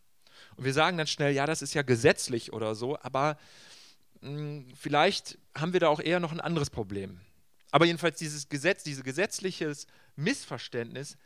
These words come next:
das gibt es. Und das gab es. Und das gibt es auch heute noch. Und genauso ist es auch am Sonntag, wo dann, äh, alles Mögliche aufgezählt wird, was man alles nicht machen darf, was man aber machen muss und so weiter und so fort. Und ich weiß nicht, wie du geprägt bist oder wie du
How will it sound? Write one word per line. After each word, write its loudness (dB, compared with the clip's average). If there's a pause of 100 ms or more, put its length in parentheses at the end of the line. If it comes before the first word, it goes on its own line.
(140)
das 2
gibt -14
es. -10 (340)
Und -10
das -6
gab 0
es. -12 (160)
Und -12
das -8
gibt -8
es -8
auch -4
heute 0
noch. -10
Und -8
genauso 0
ist -12
es -10
auch -10
am -12
Sonntag, -4 (540)
wo -4
dann, 0
äh, -6
alles 2
Mögliche 0
aufgezählt 0
wird, -4
was -8
man -8
alles -10
nicht -10
machen -4
darf, -2
was -8
man -12
aber -12
machen -10
muss -10
und -12
so -10
weiter -12
und -16
so -14
fort. -12 (1200)
Und -14
ich -12
weiß -2
nicht, -14
wie -12
du -8
geprägt -2
bist -10
oder -10
wie -12
du -10